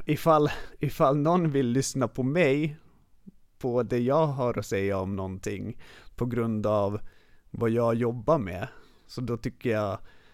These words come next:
eh, bara det är positivt att, eh, och att det tillhör att jag ska kunna dela med mig av någonting. Och det, det är mitt ansvar gen-,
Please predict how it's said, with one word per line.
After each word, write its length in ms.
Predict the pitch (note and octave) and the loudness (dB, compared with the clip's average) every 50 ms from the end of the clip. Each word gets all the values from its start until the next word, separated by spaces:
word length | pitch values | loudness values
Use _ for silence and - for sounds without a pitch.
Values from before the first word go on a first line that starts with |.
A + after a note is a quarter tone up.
| - - - - - - | -20 -20 -20 -20 -8 -6
eh, 640 | - G#2+ G#2 G2+ G2+ G2+ G2+ - - - - - - A2+ A#2+ B2 B2+ - - - - - - _ _ _ - - - - - - - - - - - | -4 -2 -2 -2 -2 -2 -4 -4 -4 -6 -6 -6 -8 -10 -10 -12 -14 -18 -20 -20 -20 -20 -20 _ _ _ -20 -20 -20 -20 -20 -20 -20 -20 -20 -4 2
bara 320 | - C#3 B2 A#2+ A#2 A2+ | 6 6 6 6 6 4
det 80 | A2+ A#2 | 2 0
är 40 | A2 | -2
positivt 800 | - - C#3+ D3 - - A#2+ A2 - A#2 F#2+ F#2+ - - - | 0 -2 -2 -2 -2 -4 -8 -6 -4 -4 -4 -4 -6 -8 -6
att, 360 | G2 G2 - - _ _ - A#2 | -6 -6 -6 -8 _ _ -4 -2
eh, 180 | G#2 G2+ G2 | -2 -2 -2
och 600 | G2 - - A#2+ A2+ A2 G#2+ G2+ G2+ G2 F#2 F#2+ G2 | -4 -4 -4 -4 -2 -2 -2 -2 -2 -2 -2 -2 -4
att 200 | G#2 - - - | -6 -8 -6 -4
det 180 | A2 G2+ G2 | -4 -4 -4
tillhör 520 | G2+ - A#2+ A#2+ G#2+ G#2 A2+ B2 C3+ B2 - | -4 -4 -4 -2 -2 -2 -2 -2 -2 -2 -2
att 160 | G#2 G2 - - | -4 -8 -10 -10
jag 140 | G#2+ G2 | -10 -10
ska 160 | - - - G2 | -8 -10 -12 -10
kunna 240 | - A#2 G2 F#2+ | -8 -8 -8 -6
dela 260 | F#2+ G2+ G2+ F#2+ F#2+ G2 | -6 -6 -6 -6 -4 -4
med 240 | A2 B2 B2+ A2+ | -4 -4 -4 -4
mig 140 | - - - | -6 -10 -12
av 120 | - - - | -12 -12 -10
någonting. 460 | - - - - - - - - - - - - - | -10 -10 -12 -12 -12 -12 -12 -12 -12 -14 -18 -18 -14
Och 380 | - - A2 G2+ G2 G2 G2 | -10 -8 -6 -6 -4 -6 -4
det, 260 | G2+ G#2+ A2 G#2+ G2 G2 | -2 -2 -2 0 -2 -2
det 180 | G2 G2+ G2+ | -4 -4 -2
är 160 | G#2 G2+ G2 | -2 -2 -4
mitt 240 | G2+ G#2+ G#2+ - - | -4 -6 -8 -6 -6
ansvar 400 | A2 G#2 G#2 G#2 - B2 B2 A#2 | -6 -6 -6 -6 -4 -2 -2 -2
gen-, 200 | G#2 F#2+ G#2+ A#2+ | -2 -4 -6 -8